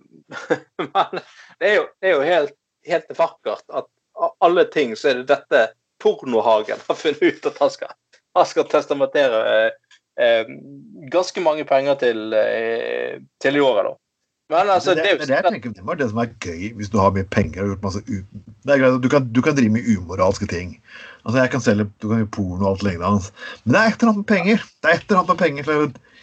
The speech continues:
Speaker 1: Ja.
Speaker 2: Nei, nei, vi, jeg tar jo hardt avstand fra fyren, men tredve millioner og førti millioner og femti millioner, det er liksom penger, da. Det er det.
Speaker 1: Det er jo det, sant?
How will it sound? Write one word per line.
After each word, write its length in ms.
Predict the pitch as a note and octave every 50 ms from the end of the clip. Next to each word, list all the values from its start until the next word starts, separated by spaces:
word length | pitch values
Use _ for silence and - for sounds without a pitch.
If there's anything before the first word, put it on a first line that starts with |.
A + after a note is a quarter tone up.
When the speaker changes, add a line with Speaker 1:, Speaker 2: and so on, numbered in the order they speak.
| - - - - _ _ _ _ _ _
Speaker 1:
Ja. 160 | - - A2+ C#3 C#3+ - - -
Speaker 2:
Nei, 260 | - - - - D#3+ E3
nei, 120 | E3 D#3 D3+
vi, 120 | D3 C#3+ C#3+ C#3
jeg 220 | C3+ B2+ C3 C#3 -
tar 180 | C3+ C#3 D3
jo 80 | - - - - - -
hardt 300 | - - G#3 G3+ - F3+
avstand 400 | D#3+ C3+ A#2+ - - C3+ C3+ C3
fra 100 | D3 C#3
fyren, 240 | - C#3+ D3 D3+ D#3
men 260 | D#3 D3 D3+ D#3 - - _ _ _ _ _ - _ _ _ _ _ _ _ _ _ _ _ _ _ _ _ _ _ _ _ _ _ _ _ _ _ _ _ _ _ _ _ - -
tredve 320 | - F#3+ D#3 A#2 G2+ G#2
millioner 580 | A#2 C#3+ D3 C#3+ C3+ C3 C3 C3 C3+ C#3+ C#3 D3+
og 80 | D3+ -
førti 380 | - - B2 A#2 _ - C#3 C3
millioner 460 | C#3 C3+ C#3+ C#3+ C#3+ C#3+ C#3 D3 D3
og 360 | D3 C3 - - - - _ - - -
femti 340 | - C#3 C3+ B2+ - D3
millioner, 320 | C#3+ D3 D3+ C#3+ D#3 - -
det 80 | -
er 220 | - - - - -
liksom 240 | C#4+ - B3+ B3+ -
penger, 320 | - B3+ B3+ A#3+ A#3 A#3+
da. 100 | B3 C4+ D4+ B3+ - - _ _ _ _ _ _ _ C3+
Det 120 | C#3 -
er 100 | A3 F#3+
det. 140 | G3 G#3+ C4 C4+ - - - - _ _ - - - _ _ - - -
Speaker 1:
Det 80 | G#3+
er 60 | G3 E3
jo 60 | E3+
det, 80 | E3+ D#3 D3
sant? 280 | - D#3 E3 G3 G#3